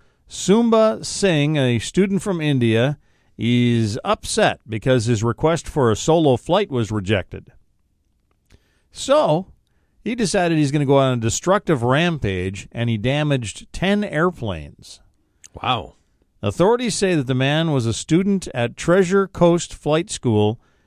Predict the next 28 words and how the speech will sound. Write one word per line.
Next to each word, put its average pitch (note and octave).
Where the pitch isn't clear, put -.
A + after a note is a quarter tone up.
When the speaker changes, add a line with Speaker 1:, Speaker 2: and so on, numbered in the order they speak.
Speaker 1:
and A2+
taking D#3+
flight D#3+
lessons B2
at G#2+
Whittam D#3+
Field C#3
Airport B2
in G#2
Stewart. F#3+
School A2
officials F#2+
called G#2
police D3+
to F#2
report G2+
that -
the A2+
man A#2
was A2+
going C3+
plane G3+
to G3
plane, F#3
damaging C3+
each B2
one. G2+
Ten F3+